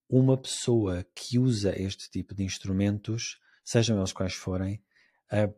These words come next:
para obter orientação, não o deve fazer para si mesma. Uma das razões para isto, diria eu, é que, ah, por vezes não há uma distância, hum,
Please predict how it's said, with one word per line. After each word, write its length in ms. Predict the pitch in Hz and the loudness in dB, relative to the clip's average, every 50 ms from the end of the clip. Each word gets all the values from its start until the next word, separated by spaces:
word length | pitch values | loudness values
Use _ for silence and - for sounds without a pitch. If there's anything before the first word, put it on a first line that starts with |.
| _ | _
para 280 | - 131 139 147 143 127 | 4 6 6 6 6 6
obter 600 | 117 117 117 - - - - 113 107 101 - - _ | 4 4 2 0 -8 -6 -2 0 0 0 -2 -4 _
orientação, 840 | - 113 104 101 101 101 101 98 - 95 - - - 101 101 104 - - | -4 -2 0 0 0 0 -2 -4 -4 -6 -6 -4 -4 -2 -2 -4 -4 -2
não 440 | 117 107 107 110 117 120 127 131 123 | 0 2 4 6 6 6 6 4 4
o 40 | 117 | 2
deve 300 | 104 104 110 113 113 110 | 2 2 2 2 0 -2
fazer 560 | - - - 101 95 95 101 107 104 104 - _ | -8 -8 -6 -6 -4 -2 -2 -2 -2 -2 -6 _
para 360 | - 101 98 98 98 98 - _ | -4 -2 0 0 0 -2 -4 _
si 260 | - - - - 98 | -12 -8 -4 -2 -2
mesma. 400 | 92 85 80 80 - 76 76 73 _ _ _ - - _ - | -2 -2 -4 -6 -8 -10 -12 -12 _ _ _ -20 -16 _ 0
Uma 240 | 143 143 151 156 151 | 2 4 6 6 4
das 160 | 139 139 135 | 4 2 0
razões 400 | 135 135 127 120 113 104 101 - | 0 0 0 0 0 0 -2 -2
para 160 | - - 110 | -2 -2 0
isto, 520 | 107 104 104 107 - - - - 147 175 196 | 0 0 -2 -4 -6 -8 -8 -8 -8 -8 -8
diria 520 | - 110 104 101 92 90 90 92 98 101 | -8 -8 -6 -4 -4 -4 -4 -2 -2 0
eu, 120 | 107 113 113 | 0 0 0
é 80 | 113 | -2
que, 380 | 117 117 - - 120 120 120 120 - - - - - - _ _ _ - | -2 -4 -2 0 0 0 0 -2 -6 -16 -20 -20 -20 -20 _ _ _ -16
ah, 60 | - | -8
por 160 | 117 - 123 | -2 -2 2
vezes 260 | 113 120 135 135 127 139 | 4 4 4 4 4 4
não 180 | 139 123 123 | 4 4 6
há 80 | 127 123 | 4 4
uma 220 | 123 123 120 120 | 4 4 2 2
distância, 1040 | 117 - - - - - - 117 113 117 117 113 - - - - 117 113 113 113 113 | 0 0 -2 -4 -2 -2 0 2 2 2 0 -2 -4 -6 -2 0 2 2 2 2 2
hum, 280 | 113 113 113 113 113 - | 2 0 0 -2 -2 -6